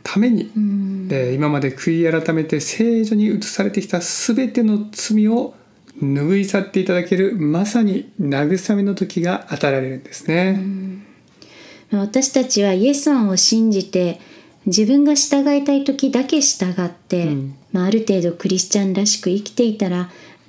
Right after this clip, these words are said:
Speaker 2: 誰でもこの大贖罪日の儀式の恵みに預かれるんだと思いたいものですが、
Speaker 1: はい。
Speaker 2: まあ、そうではないということなんですね。
Speaker 1: そうですね。
Speaker 2: まあ、大贖罪日の裁きは悔い改めて、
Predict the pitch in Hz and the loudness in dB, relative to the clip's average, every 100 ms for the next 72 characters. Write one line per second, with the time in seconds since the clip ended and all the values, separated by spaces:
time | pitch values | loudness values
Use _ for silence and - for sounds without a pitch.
0 | - 285 349 320 240 208 208 185 175 180 | -2 0 2 2 2 2 0 0 0 0
1 | 190 - 196 202 214 208 175 170 165 196 | 0 -2 0 0 0 0 0 -2 -2 0
2 | - - 180 170 165 165 180 202 208 214 | 0 0 -2 -2 -4 -2 0 2 2 0
3 | 202 208 208 247 254 240 185 196 214 214 | 0 -2 -2 0 2 2 0 0 0 0
4 | 175 180 180 196 214 254 262 196 175 170 | 0 -2 -2 0 0 0 0 0 0 -4
5 | 170 - 170 175 170 - - - - 208 | -4 -4 -2 -2 -4 -10 -20 -20 -8 -4
6 | 175 - 254 254 214 190 170 165 185 233 | -2 0 2 2 2 0 -2 -2 0 0
7 | 247 247 220 175 160 160 180 175 170 165 | 0 0 0 0 -4 -4 -6 -4 -4 -4
8 | 160 160 - 170 185 202 208 147 151 151 | -6 -8 -6 -4 -2 0 0 0 -2 -4
9 | 180 - - - - - - - 185 196 | -8 -16 -20 -20 -20 -20 -14 -6 -2 0
10 | 214 214 233 254 247 247 247 208 180 165 | 2 2 0 2 2 2 2 2 0 0
11 | 202 202 208 196 175 165 165 - - - | 0 0 -2 -2 -2 -2 -4 -10 -12 -4
12 | 185 190 202 214 202 190 - 170 165 | 0 0 0 0 0 -2 -2 -2 -2